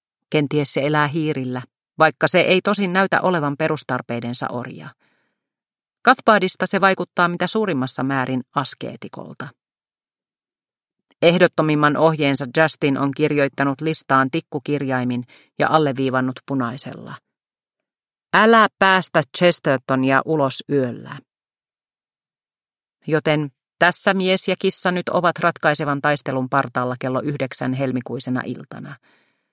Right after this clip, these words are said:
Chesterton tuijottaa ovea ja Cathbad salpaa reitin liekehtivällä miekallaan.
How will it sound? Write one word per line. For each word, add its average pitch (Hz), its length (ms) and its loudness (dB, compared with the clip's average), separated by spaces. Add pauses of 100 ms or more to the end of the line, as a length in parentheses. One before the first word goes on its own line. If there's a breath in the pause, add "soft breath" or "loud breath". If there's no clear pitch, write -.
(840)
Chesterton 147 600 2
tuijottaa 147 580 2
ovea 147 380 0 (380)
ja 151 80 0
Cathbad 170 480 4
salpaa 165 480 2
reitin 156 420 0
liekehtivällä 127 720 -2
miekallaan. 135 800 -10